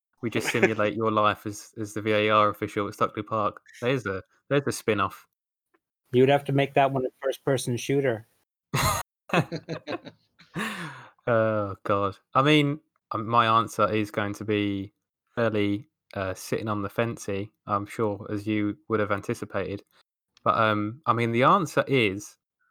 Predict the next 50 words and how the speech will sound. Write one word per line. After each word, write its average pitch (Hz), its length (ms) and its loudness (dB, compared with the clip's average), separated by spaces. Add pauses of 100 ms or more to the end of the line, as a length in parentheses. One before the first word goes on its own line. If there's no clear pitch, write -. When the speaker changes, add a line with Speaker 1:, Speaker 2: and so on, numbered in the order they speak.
Speaker 1:
I 147 380 2
don't 101 280 -6
know, 127 320 -2 (160)
of - 120 -6
course. - 360 -4 (120)
Um, 113 480 0
there 110 100 4
are 101 60 4
people 117 320 0
in 110 40 -2
the 107 60 -4
studio 110 260 -2
that 104 140 -2
definitely 110 320 -4
do 127 220 -2
know. 113 280 -2 (560)
Um, 101 360 -2
they 107 160 -8
keep - 260 -6
it 117 100 -4
well 110 160 2
under 104 220 2
wraps - 380 -2
until, 101 380 -4
uh, 98 280 -4 (640)
until 107 240 -6
certainly 107 320 -2
at 98 100 -4
least 107 240 -4
the 110 80 -8
comms 107 320 -4
team 104 220 -6
and 101 120 -8
the 104 60 -4
likes 107 300 -2
of 107 60 -4
me 110 180 -4
get 101 160 -10
to 110 100 -10
know. 98 240 -8 (640)
But 110 80 0
I 98 100 0
guess 127 300 -2
one 131 160 0
thing 123 140 -2
I 113 40 2
would 131 220 0
say 110 320 0
is 107 220 -4
that, 104 320 -2